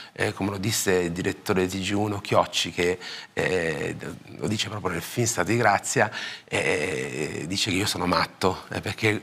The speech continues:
la battaglia l'ho fatta anche da dentro. Sì, è vero, l'ho fatta da dentro perché io non diventerò mai come loro, però loro in quel momento hanno la possibilità di diventare come me.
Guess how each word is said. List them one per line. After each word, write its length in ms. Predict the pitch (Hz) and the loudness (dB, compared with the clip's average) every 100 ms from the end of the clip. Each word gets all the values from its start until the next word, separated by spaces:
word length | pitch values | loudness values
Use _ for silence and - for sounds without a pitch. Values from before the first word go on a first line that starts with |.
| 101 | 4
la 120 | 117 | 4
battaglia 320 | 117 120 95 | 4 4 2
l'ho 100 | 110 | 2
fatta 260 | 104 85 - | 2 0 2
anche 200 | 92 95 | 0 2
da 100 | 87 | 2
dentro. 380 | 85 78 - - - - | 2 -2 -6 -10 -12 -14
Sì, 300 | - 180 95 | 0 2 2
è 80 | |
vero, 240 | 87 117 90 | 2 2 2
l'ho 100 | 101 | -2
fatta 300 | - 113 139 | 2 4 4
da 60 | |
dentro 340 | 131 120 131 117 | 4 2 2 0
perché 440 | 110 - - 101 - - - - | 0 -2 0 0 0 -12 -16 0
io 340 | 131 143 123 101 | 4 6 4 0
non 200 | 117 110 | 0 0
diventerò 360 | 110 110 117 | 0 0 4
mai 180 | 113 113 | 6 4
come 200 | 101 98 | 4 -2
loro, 260 | 92 98 101 | 0 -2 0
però 200 | 143 147 | 2 4
loro 600 | 147 135 113 139 139 - - _ _ _ - | 6 4 4 2 0 -10 -20 _ _ _ -4
in 80 | |
quel 140 | 113 117 | 2 4
momento 680 | 143 107 107 117 - - - | 4 2 0 -2 -2 -10 -6
hanno 180 | - 123 | 2 4
la 80 | 120 | 4
possibilità 420 | 117 113 127 117 | 0 -2 0 2
di 60 | 110 | 2
diventare 360 | 110 104 76 | 2 2 0
come 160 | - 67 | 0 -4
me. 200 | - - | -4 -6